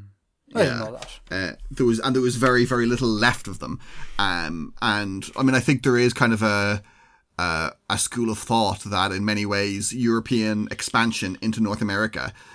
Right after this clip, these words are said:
Speaker 2: they were essentially going into a post-apocalyptic environment because there had been these large and complex situations that had just been wiped out by,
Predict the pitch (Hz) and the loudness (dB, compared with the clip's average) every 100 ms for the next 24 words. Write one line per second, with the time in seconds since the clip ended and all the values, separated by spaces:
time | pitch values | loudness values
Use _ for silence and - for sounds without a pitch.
0 | - _ _ _ _ _ 147 139 131 131 | -20 _ _ _ _ _ 4 6 6 4
1 | 120 127 123 117 120 117 120 117 110 95 | 2 0 0 2 2 2 2 0 -2 -2
2 | 107 127 113 113 - 107 104 107 - 82 | -2 0 0 0 0 0 0 -2 -4 -10
3 | - - - _ - 107 104 92 69 55 | -8 -12 -12 _ -6 -2 0 -2 -4 -10
4 | - 113 110 110 98 104 107 107 101 107 | -10 -6 -2 -2 -2 -4 -4 -2 -2 0
5 | 104 101 101 110 107 113 - 101 101 92 | 0 -2 0 2 2 0 -6 -6 -6 -8
6 | - 98 90 90 87 90 110 90 110 - | -10 -6 -6 -6 -8 -6 -6 -4 -8 -6
7 | 95 110 - - - 113 113 104 - 98 | -6 -6 -10 -10 0 4 4 2 0 -2
8 | 65 - - - - _ - 101 90 80 | -2 -10 -14 -20 -20 _ -4 -2 -2 -2
9 | 85 85 | -4 -6